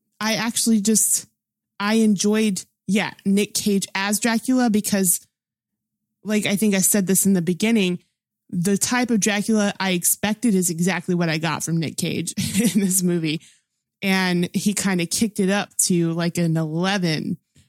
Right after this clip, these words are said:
towards the end there. Like, even in the moment when, um, <laughs> Renfield and Awkwafina's character, I don't remember her name,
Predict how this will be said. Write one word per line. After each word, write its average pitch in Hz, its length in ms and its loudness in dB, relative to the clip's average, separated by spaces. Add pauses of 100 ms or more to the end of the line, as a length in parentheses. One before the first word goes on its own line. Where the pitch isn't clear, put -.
(160)
towards 180 340 0
the 175 240 2
end 165 160 0
there. 165 280 0
Like, 175 240 0
even 226 240 4
in 220 100 4
the 214 80 2
moment 196 440 0
when, 180 400 2 (420)
um, 170 480 0 (100)
<laughs> 247 120 4
Renfield 208 640 2
and 175 480 0
Awkwafina's 185 640 0
character, 170 320 -2
I 175 40 0
don't 170 100 -2
remember 165 280 -2
her 165 100 -2
name, 165 300 0